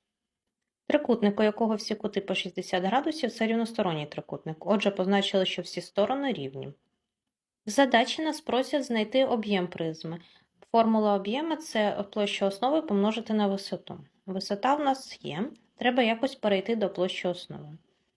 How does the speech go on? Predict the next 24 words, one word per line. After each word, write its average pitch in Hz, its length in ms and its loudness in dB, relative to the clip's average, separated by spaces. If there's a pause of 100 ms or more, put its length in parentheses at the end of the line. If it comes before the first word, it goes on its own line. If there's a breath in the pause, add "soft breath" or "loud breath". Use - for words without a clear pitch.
(160)
Якщо 214 340 2
не 208 100 6
бачимо 185 460 0
як, 165 420 -4
робимо 196 400 2
те, 202 180 0
що - 180 -4
можемо 202 380 2
зробити. - 480 -6 (560 soft breath)
А 262 140 6
зробити 214 500 0
ми 269 120 0
можемо. 196 580 -2
У 233 80 2
нас 294 380 2
є 233 220 4
площа 262 560 0
діагонального 208 680 2
перерізу. 160 600 -2 (600)
Як 220 240 2
ми 240 100 4
бачимо, 247 500 2
в 220 80 -4
площі, 208 520 -2